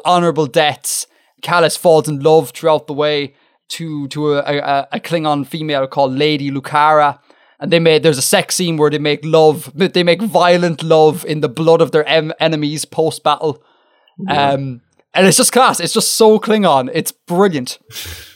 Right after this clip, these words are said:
Speaker 1: And at the same time, though, it's very opera as well. It, it has all the themes human opera does, you know, like gore and death and betrayal. So it's kinda, it's, it's nicely, it's nicely worked that way, I think.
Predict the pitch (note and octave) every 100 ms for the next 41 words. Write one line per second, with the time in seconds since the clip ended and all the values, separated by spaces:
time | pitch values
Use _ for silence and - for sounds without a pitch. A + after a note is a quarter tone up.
0 | _ _ _ _ _ _ _ _ _ _
1 | _ - A#3 A#3+ A3+ C#4 D4+ D4+ A#3+ G3
2 | F3 D3+ - - F#3 - A3+ G#3 F#3+ A3+
3 | A3+ E3 C#3 C3+ G3 F#3 - D#3 E3 F3
4 | G#3 A3+ G#3+ A3 F3+ - G#3 D#3 - G#3+
5 | G3+ D#3+ C#3+ C#3 C#3 C3 D#3+ D3+ C#3 A#2
6 | E3+ D#3 D#3 C#3 C3+ - C3 A#2 - E3+
7 | D3 C3+ - - C#3 B2 - - - E3
8 | D3+ C#3 B2 - _ _ _ - E3+ D#3
9 | - F#3 E3+ F#3 - - F3+ G#3 - F#3+
10 | G#3 - A3 A3+ G#3 E3 F#3+ F#3 - C#3+
11 | B2+ B2 B2 B2 -